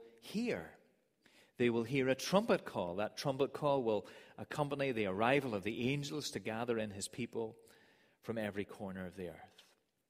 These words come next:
So Christ's return will be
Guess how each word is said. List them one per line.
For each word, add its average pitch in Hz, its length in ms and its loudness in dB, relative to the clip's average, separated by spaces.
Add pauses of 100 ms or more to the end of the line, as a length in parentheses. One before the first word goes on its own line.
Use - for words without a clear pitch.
(680)
So 113 160 -4
Christ's - 500 0
return 123 520 0
will 90 140 -4
be 95 340 -4